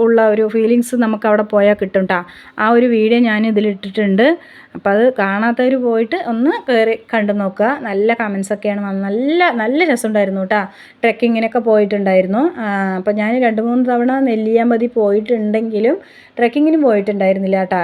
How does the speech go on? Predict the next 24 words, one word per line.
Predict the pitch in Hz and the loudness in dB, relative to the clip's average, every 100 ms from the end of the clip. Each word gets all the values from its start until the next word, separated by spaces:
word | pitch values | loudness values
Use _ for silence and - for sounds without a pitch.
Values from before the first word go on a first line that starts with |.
| - | -2
ഈ | 202 208 | -2 0
ഓഫ് | 214 214 | 0 0
റോഡിൽ | 233 220 233 | 0 2 0
കൂടെയുള്ള | 233 220 226 220 214 | 2 2 2 0 0
യാത്ര. | 214 190 196 202 196 196 - - - - | 0 0 -4 -2 -4 -4 -14 -20 -20 -10
അപ്പോൾ | 202 | -2
ഇത്തവണയാണ് | 202 202 - 240 240 214 214 | -2 -2 -2 0 0 -2 -2
അത് | 202 233 - - | 0 -2 -4 -2
പോകാൻ | 202 196 214 | 0 2 0
സാധിച്ചത്. | 220 175 175 175 185 220 403 - - - - | 0 0 -2 0 2 2 0 -4 -20 -20 -10
അപ്പോൾ, | - 214 233 202 | -2 0 0 -2
ആ, | 220 208 202 202 190 | -4 -2 -2 -2 -2
പോകാത്തവരുണ്ടെങ്കിൽ | 202 202 226 240 240 233 254 | 0 2 2 2 4 2 0
നമ്മുടെ | 269 202 190 190 | -2 -2 -2 -2
പാലക്കാടുള്ള | 190 185 196 214 220 220 | -2 -2 0 -2 0 -2
നെല്ലിയാമ്പതി | 208 196 196 208 214 | -2 0 2 2 0
എന്തായാലും | 208 190 202 220 226 233 | 0 0 2 2 2 0
ഒന്ന് | 214 214 | -2 -2
കാണണം. | 185 190 220 247 | -2 0 0 0
അത് | 190 | -2
ഞാൻ | 202 196 | -2 -2
വീണ്ടും | 185 196 220 214 | -2 -2 -4 -2
വീണ്ടും | 208 214 247 262 | -2 0 2 2
പറയുകയാണ്. | 247 202 202 208 202 | 0 0 0 0 -2